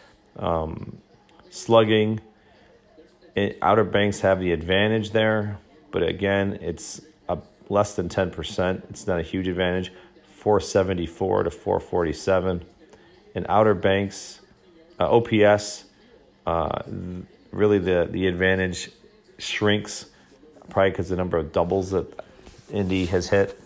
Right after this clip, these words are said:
that keep, kept their slugging a little bit lower, but overall they're getting on base. The biggest advantage the Outer Banks has in the, when they're hitting is their stolen bases. They have almost twice as many stolen bases as Indy.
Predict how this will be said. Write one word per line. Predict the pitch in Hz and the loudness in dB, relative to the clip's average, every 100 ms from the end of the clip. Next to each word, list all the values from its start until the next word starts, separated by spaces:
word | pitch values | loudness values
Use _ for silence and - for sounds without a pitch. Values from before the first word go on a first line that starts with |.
| - - - | -20 -18 -8
that | - | -8
keep, | - 101 - | -4 -6 -6
kept | - - - | -2 -2 0
their | 90 85 - - - - - - | 0 0 -2 -10 -14 -14 -16 -16
slugging | - - 131 120 113 | -4 4 6 6 2
a | 110 | 4
little | 110 104 | 4 4
bit | 107 | 4
lower, | 107 110 107 107 | 6 8 8 4
but | 101 95 87 - _ _ _ _ - | 2 2 0 -4 _ _ _ _ 0
overall | 101 92 95 95 95 | 0 4 4 6 4
they're | 92 85 | 2 0
getting | 90 90 | 0 0
on | 87 80 | -2 -2
base. | 80 98 98 - - - - - - - - | 0 2 0 -4 -14 -20 -20 -20 -20 -20 -2
The | 107 | -2
biggest | 98 147 170 - | 2 2 4 2
advantage | 147 127 127 123 117 | 0 2 2 2 0
the | 107 107 | 0 2
Outer | 101 107 | 4 2
Banks | 98 104 98 - | 2 0 0 0
has | 98 101 98 | 2 2 0
in | 95 | -2
the, | 87 80 78 - _ _ _ - | -2 -4 -6 -14 _ _ _ -6
when | 92 | -4
they're | 87 82 | -2 2
hitting | 120 107 90 87 - - - _ _ _ | 2 2 0 -6 -14 -20 -20 _ _ _
is | 95 101 | -2 -2
their | 98 | 0
stolen | 98 - 101 95 | -2 0 2 2
bases. | 90 90 - 69 | 2 0 -2 -6
They | 69 | -2
have | 78 | 0
almost | 82 87 90 - | 0 -2 -6 -6
twice | - 113 113 117 | 2 4 4 0
as | 110 | -2
many | 110 104 | 0 0
stolen | 98 104 101 | -2 -2 -2
bases | 95 95 90 92 82 | 0 0 0 -2 -4
as | 80 | -6
Indy. | 104 101 104 101 | -4 -2 -2 -4